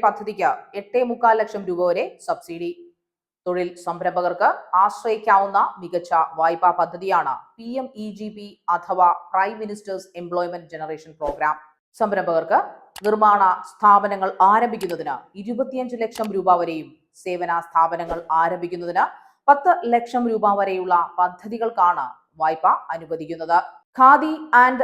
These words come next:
വില്ലേജ് ഇൻഡസ്ട്രീസ് കമ്മീഷൻ, ഖാദി ബോർഡ്, ജില്ലാ വ്യവസായ കേന്ദ്രങ്ങൾ എന്നിവ വഴിയാണ് പദ്ധതി നടപ്പാക്കുന്നത്. ആർക്കൊക്കെ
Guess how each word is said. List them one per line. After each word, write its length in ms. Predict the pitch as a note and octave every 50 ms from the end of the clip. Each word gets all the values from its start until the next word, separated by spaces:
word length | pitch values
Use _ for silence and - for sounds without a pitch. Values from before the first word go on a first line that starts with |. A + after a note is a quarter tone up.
| - - G#3+ G#3+
വില്ലേജ് 400 | G#3+ A3 A3 A#3+ B3 A#3+ A#3 - G#3+
ഇൻഡസ്ട്രീസ് 480 | G3+ G3 G#3 G3+ G#3 - G#3+ G#3 G#3 G#3+
കമ്മീഷൻ, 400 | G#3 F#3 F3+ F3 F3+ - A3 C4+ - - - _ _ _ _ _ _ _ _ _ G3
ഖാദി 260 | F#3+ F#3 F3 F3 E3+ E3 D3+ E3
ബോർഡ്, 320 | F3 F3+ F3+ F3+ A3+ D4+ F#4 - - - - _ _ D#3+
ജില്ലാ 240 | F3 F3+ F3+ F3+ E3+ - - - -
വ്യവസായ 460 | F3 E3+ F3 G3 - - G#3 G3 F#3+ E3+ - -
കേന്ദ്രങ്ങൾ 440 | - G3+ G#3+ G#3 G#3 F#3 E3 D3+ C3+ - - - E3+
എന്നിവ 240 | F3 F3 E3+ E3+ E3 D#3+
വഴിയാണ് 440 | D#3+ D#3+ E3 F3 F3 E3+ E3 F3+ - E3+ - - _ _ _ _ _ _ -
പദ്ധതി 320 | D#3+ D#3 D#3+ D#3+ - D#3+ D3+ D3+ - - D#3
നടപ്പാക്കുന്നത്. 680 | D#3+ D#3 D3 D3+ - - E3 D#3+ - E3+ E3 E3 E3 F3 F3+ F3 - - _ _ _ _ - A3+ B3
ആർക്കൊക്കെ 460 | D#4+ F4 F4 - F4+ F4+ - D#4 D4